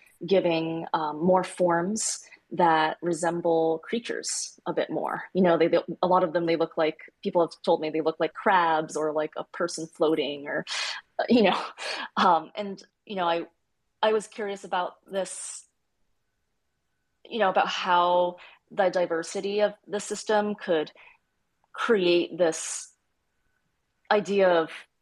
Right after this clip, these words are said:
you know, s-, like, serial narratives that is pretty reflective of, or at least pays homage to this idea of, um, yeah, narratives within traditional quilt making. Um, you know,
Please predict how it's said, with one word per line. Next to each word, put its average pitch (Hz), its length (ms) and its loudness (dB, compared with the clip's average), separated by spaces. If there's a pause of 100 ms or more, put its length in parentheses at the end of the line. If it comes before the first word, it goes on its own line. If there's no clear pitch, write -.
(160)
you 196 140 -8
know, 156 60 -4
s-, - 400 -12
like, - 180 -2 (360)
serial 202 400 2
narratives 185 840 -2 (140)
that 165 360 2 (180)
is 175 380 -2 (100)
pretty 180 220 -4
reflective 175 760 2
of, 160 180 4 (520)
or - 160 2
at 175 100 -2
least - 300 -8 (640)
pays 202 220 -2
homage 175 560 0
to 202 100 -8
this 160 220 -4
idea 175 600 -2 (500)
of, 160 500 2
um, 156 340 -6 (280)
yeah, 220 160 2
narratives 165 540 -2
within 160 480 -2 (180)
traditional 160 760 -2
quilt - 200 -4
making. 226 360 -2 (640)
Um, 151 580 2
you 180 100 -2
know, 156 380 0